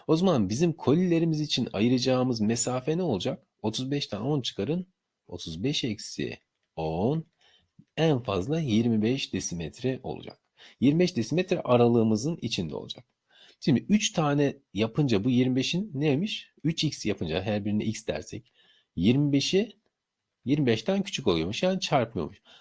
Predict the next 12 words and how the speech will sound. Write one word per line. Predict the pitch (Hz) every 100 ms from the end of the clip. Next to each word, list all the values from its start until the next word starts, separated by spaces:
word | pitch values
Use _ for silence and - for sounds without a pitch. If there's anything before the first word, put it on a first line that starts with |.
| _
Ama | - 135 113 - _ _ -
dört | 127 160 -
tane | 117 98 82
yapınca | 76 80 82 139
yirmi | 131 92 104
beşten | 80 - - 135 95
büyük | 104 92
oluyormuş, | 76 78 139 185 - _ _ _
çarpıyormuş. | - 196 139 - 110 -
O | 87
aralıktan | 71 - - - -
bahsediyoruz. | - - - - -